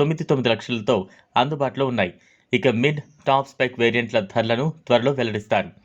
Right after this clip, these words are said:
ఆకట్టుకుంటున్న డిజైన్. Mahindra Thar ఫైవ్ డోర్ కారు డిజైన్ ఎంతగానో ఆకట్టుకుంటోంది. ప్రజలు ఊహించిన దానికంటే ఎక్కువగా మార్పులు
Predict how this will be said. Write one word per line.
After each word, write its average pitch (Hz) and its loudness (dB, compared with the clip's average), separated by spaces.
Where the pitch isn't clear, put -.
ఆకట్టుకుంటున్న 123 -2
డిజైన్. 110 0
Mahindra 165 -2
Thar 139 6
ఫైవ్ 127 2
డోర్ 131 -2
కారు 120 2
డిజైన్ 123 -2
ఎంతగానో 131 2
ఆకట్టుకుంటోంది. 120 0
ప్రజలు 120 0
ఊహించిన 185 4
దానికంటే 123 0
ఎక్కువగా 147 0
మార్పులు 127 0